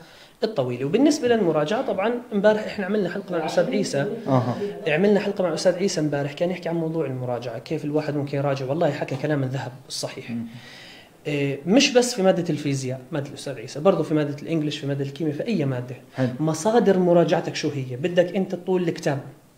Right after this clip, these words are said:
Speaker 1: الكتاب مصدر مهم.
Speaker 2: صح.
Speaker 1: لأنه كل أسئلتك
Speaker 2: ما-
Speaker 1: بالكتاب.
Speaker 2: و-، وتحديدا السنة.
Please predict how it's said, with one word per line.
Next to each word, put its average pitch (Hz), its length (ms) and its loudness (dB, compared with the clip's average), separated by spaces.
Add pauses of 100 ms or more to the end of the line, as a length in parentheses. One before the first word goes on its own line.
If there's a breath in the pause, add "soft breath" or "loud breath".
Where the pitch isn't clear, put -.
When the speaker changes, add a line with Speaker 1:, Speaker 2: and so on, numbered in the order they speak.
Speaker 1:
الكتاب 160 500 2
مصدر 165 300 2
مهم. 147 380 4 (600)
Speaker 2:
صح. 113 180 2
Speaker 1:
لأنه 190 260 6
كل 254 260 4
أسئلتك 240 320 0
Speaker 2:
ما- 247 120 4
Speaker 1:
بالكتاب. 254 320 4 (260)
Speaker 2:
و-، 127 120 4
وتحديدا 143 720 10
السنة. 135 360 2